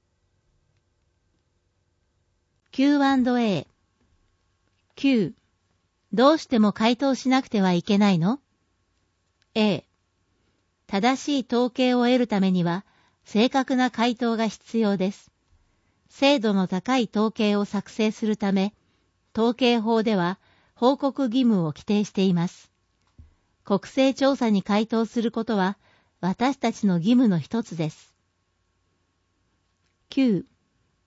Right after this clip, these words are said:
インターネットで回答しなくてはいけないの？A、インターネットで回答しなくてはならないわけではありませんが、インターネットで回答すると、調査員が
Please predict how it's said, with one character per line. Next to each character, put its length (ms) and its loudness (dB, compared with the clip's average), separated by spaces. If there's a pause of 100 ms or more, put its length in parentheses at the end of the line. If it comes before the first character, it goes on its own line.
(100)
イ 160 4
ン 60 -2
タ 160 0
ー 20 2
ネ 120 2
ッ 40 -4
ト 160 0
で 140 0
回 260 0
答 160 0
し 160 -4
な 120 2
く 60 -10
て 140 -2
は 120 2
い 100 0
け 140 0
な 120 4
い 60 2
の？ 220 0 (1300)
A、 320 0 (1200)
イ 160 4
ン 60 0
タ 180 2
ー 20 2
ネ 120 2
ッ 40 -2
ト 160 0
で 100 2
回 260 0
答 180 2
し 160 -4
な 140 2
く 60 -10
て 140 0
は 120 4
な 140 4
ら 120 4
な 140 6
い 60 4
わ 120 2
け 120 -2
で 140 0
は 100 0
あ 80 -2
り 100 -2
ま 140 2
せ 160 0
ん 60 4
が、 240 0 (640)
イ 160 4
ン 60 2
タ 140 4
ー 20 4
ネ 120 2
ッ 40 0
ト 160 0
で 120 2
回 220 2
答 180 0
す 160 -2
る 120 0
と、 260 -4 (420)
調 220 4
査 200 4
員 240 4
が 220 0